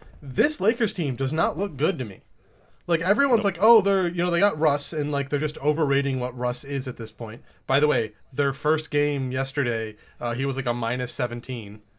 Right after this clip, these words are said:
Speaker 1: So
Speaker 2: He was awful for my fantasy team. Tell me
Speaker 1: just,
Speaker 2: about it.
Speaker 1: just saying, but, like, just, just in your head, just say it out loud.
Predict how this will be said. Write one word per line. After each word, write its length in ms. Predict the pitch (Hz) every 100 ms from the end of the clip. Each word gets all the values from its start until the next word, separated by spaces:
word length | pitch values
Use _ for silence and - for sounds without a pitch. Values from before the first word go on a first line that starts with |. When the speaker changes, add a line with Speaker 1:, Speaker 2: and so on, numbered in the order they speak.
| _
Speaker 1:
So 440 | - - 120 113
Speaker 2:
He 100 | 117
was 360 | 113 110 110 104 -
awful 320 | 110 110 104
for 300 | - 107 107
my 100 | 107
fantasy 300 | - 113 -
team. 220 | - - - - -
Tell 180 | 113 113
me 60 |
Speaker 1:
just, 180 | 143 113
Speaker 2:
about 160 | 101 -
it. 60 | -
Speaker 1:
just 240 | - 143 139
saying, 460 | 156 156 131 117 113 - - - -
but, 220 | 131 151
like, 320 | 143 143 139 - _ - _ _ _ - _ 214 139 -
just, 280 | 196 208 175
just 200 | 202 185
in 160 | 196 233
your 120 | 220
head, 340 | 214 202 117
just 180 | - 135
say 140 | 185
it 60 | 190
out 120 | 180
loud. 240 | 180 127